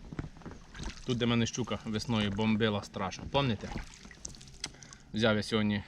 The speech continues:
кружки, є живчик, позакидаю, є п'ять кружків.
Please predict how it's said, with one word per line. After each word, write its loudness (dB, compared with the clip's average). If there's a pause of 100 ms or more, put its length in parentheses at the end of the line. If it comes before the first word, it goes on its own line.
(160)
кружки, 0 (720)
є 6
живчик, 2 (1700)
позакидаю, 4
є 4
п'ять 0
кружків. 0